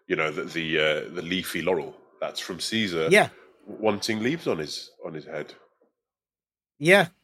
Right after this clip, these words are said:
Speaker 2: yeah, which, you know, people still wear all the time. That, I mean, that, that, you know, I see people out and about. They're not flipping, but they are wearing laurels,
Speaker 1: Yeah.
Speaker 2: and, and, uh, that's, that's the impact history has, isn't it? Yeah.
Speaker 1: Yeah.
Speaker 2: Wow.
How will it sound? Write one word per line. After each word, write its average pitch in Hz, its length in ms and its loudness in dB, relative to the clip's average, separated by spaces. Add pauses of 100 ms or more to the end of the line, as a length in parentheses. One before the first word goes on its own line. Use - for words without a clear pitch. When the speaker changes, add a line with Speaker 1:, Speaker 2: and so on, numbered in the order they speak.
Speaker 2:
yeah, 170 240 10
which, 185 220 6
you 190 240 2
know, 175 100 6
people 165 260 0
still 160 220 4
wear 151 260 8
all 139 100 2
the 139 100 -4
time. 147 220 -2
That, 147 100 2
I 143 40 -2
mean, 147 140 -2
that, 147 200 -6
that, 147 140 -2
you 165 100 -2
know, 143 280 0 (300)
I 156 80 2
see 151 160 4
people 147 240 2
out 147 100 6
and 143 80 0
about. 147 220 4
They're 165 80 6
not 185 180 6
flipping, 143 440 2
but 135 120 -2
they 151 80 4
are 151 120 6
wearing 139 240 2
laurels, 131 360 2
Speaker 1:
Yeah. 170 80 4
Speaker 2:
and, 139 120 -4
and, 135 180 -6
uh, 139 120 -4
that's, - 480 -4 (680)
that's 135 160 2
the 151 140 2
impact 139 280 0
history 156 320 -2
has, 120 220 -6
isn't 143 180 -8
it? 117 140 -12
Yeah. 147 340 -2
Speaker 1:
Yeah. 113 340 6 (240)
Speaker 2:
Wow. 160 380 6